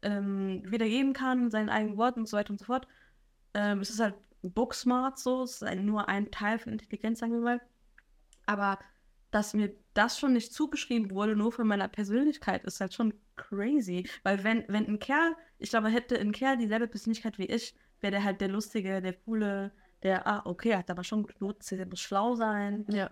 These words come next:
Speaker 1: Weißt du schon?
Speaker 2: Ja. Ich glaube auch einfach, dass extrem viel mit Sympathie bewertet worden ist. Aber ich muss einmal an der
Speaker 1: Ja.
Speaker 2: Stelle sagen,
Speaker 1: <laughs>
Speaker 2: also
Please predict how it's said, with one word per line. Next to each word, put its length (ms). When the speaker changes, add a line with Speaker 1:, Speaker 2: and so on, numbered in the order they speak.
Speaker 1:
Weißt 180
du 40
schon? 500
Speaker 2:
Ja. 140
Ich 60
glaube 180
auch 40
einfach, 200
dass 200
extrem 420
viel 140
mit 160
Sympathie 440
bewertet 500
worden 280
ist. 120
Aber 140
ich 80
muss 200
einmal 280
an 80
der 140
Speaker 1:
Ja. 20
Speaker 2:
Stelle 300
sagen, 480
Speaker 1:
<laughs> 1300
Speaker 2:
also 420